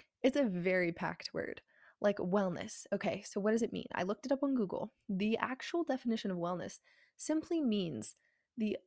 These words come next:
absence of illness and the absence of sickness. And, you know, it's interesting because to be well means to not be sick. And wellness has become something in society that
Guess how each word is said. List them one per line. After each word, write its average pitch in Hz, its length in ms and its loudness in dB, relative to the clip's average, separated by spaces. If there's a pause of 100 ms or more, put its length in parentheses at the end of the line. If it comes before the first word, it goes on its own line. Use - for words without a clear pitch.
(280)
absence 247 720 0
of 190 340 0
illness - 540 -4
and 196 100 0
the 190 100 -2
absence 190 440 -4
of 185 80 -6
sickness. - 640 -6 (960)
And, 233 400 6 (520)
you 277 120 2
know, 320 320 2 (240)
it's - 180 -2
interesting 247 640 -4
because 247 360 2
to - 180 2
be 302 160 4
well 202 480 4 (300)
means 202 440 0 (120)
to - 120 -2
not 208 300 0
be 208 100 -4
sick. - 460 -4 (380)
And 226 200 2
wellness 277 440 2
has 220 160 -2
become 208 580 -4
something 202 340 -4
in 190 80 -2
society 185 380 0
that 180 140 0